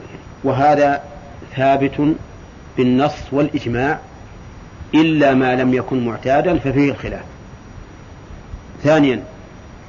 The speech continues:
وخارج من بقية البدن إن كان بولا أو غائطا. خارج هذه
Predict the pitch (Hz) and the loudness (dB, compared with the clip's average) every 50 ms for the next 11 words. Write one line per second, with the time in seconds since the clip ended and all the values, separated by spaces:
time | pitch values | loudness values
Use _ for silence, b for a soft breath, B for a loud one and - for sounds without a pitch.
0 | - - - - 131 135 - - 131 147 156 160 165 165 165 170 156 - 170 170 | -20 -20 -8 -2 -2 -2 -2 0 2 4 6 6 6 6 6 4 2 2 2 2
1 | 170 170 160 156 151 151 147 139 143 135 135 - 151 156 160 151 147 139 - - | 4 4 4 4 6 4 4 4 2 0 0 2 0 0 2 2 0 -2 0 0
2 | 139 139 131 123 131 151 156 151 170 170 170 170 170 - - 147 139 139 - - | 0 0 0 0 2 2 2 4 2 4 4 4 2 2 2 2 2 2 2 2
3 | 135 147 147 147 139 139 131 123 143 156 165 165 165 165 160 156 - 147 139 135 | 2 2 4 4 2 2 2 2 2 2 4 2 2 2 2 2 2 0 0 0
4 | 117 117 131 127 - 143 123 - 113 95 80 - - - - - - - - - | 2 2 2 2 2 -2 -6 -6 -8 -10 -10 -12 -16 -18 -18 -20 -20 -20 -20 -20
5 | - - - - - - - - - - - - - - - - - - - - | -20 -18 -20 -20 -20 -20 -20 -20 -20 -20 -20 -20 -20 -20 -20 -20 -20 -20 -18 -20
6 | - - - - - - - - - 139 139 139 139 127 143 139 127 120 135 143 | -20 -20 -18 -18 -16 -14 -14 -4 0 2 4 4 4 2 2 2 0 2 0 0
7 | 135 135 131 143 139 131 | 0 0 2 2 0 0